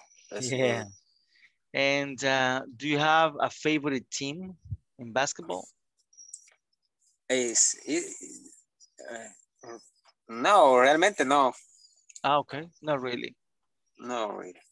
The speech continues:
Speaker 2: Okay, very good. And, uh, what do you do in your job?
Speaker 1: I,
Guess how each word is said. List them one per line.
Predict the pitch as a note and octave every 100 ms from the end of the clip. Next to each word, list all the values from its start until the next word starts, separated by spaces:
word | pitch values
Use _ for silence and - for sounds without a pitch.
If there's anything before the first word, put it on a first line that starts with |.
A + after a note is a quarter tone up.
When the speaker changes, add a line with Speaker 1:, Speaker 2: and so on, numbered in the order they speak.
| _ _ _ C#3
Speaker 2:
Okay, | B2+ - A#2 G2+ G#2+ -
very | B2 A2+
good. | - - - _ _ _ _ _ -
And, | C3+ C3+ C3+ C3+ A#2+
uh, | C3+ C3+ C3 - _ _ _ _ _ _ _ _ - - _ - - - - - - -
what | C3 C#3 E3 F#3+ G3 D#3+
do | E3+
you | F#3 E3+
do | C#3+ E3 F#3 F3+ - _
in | C#3 C#3
your | B2 B2
job? | G#2+ C3+ A2 - _ - - _ _ - _ _ _ - - - _ _ _ _ - _ _ _ _ _ _ - - _ _ _ _ _ _ _ _ _ _ - - _ _ _ _ _ _ - - -
Speaker 1:
I, | A#2 A#2 A2+ A2+ A#2 A2+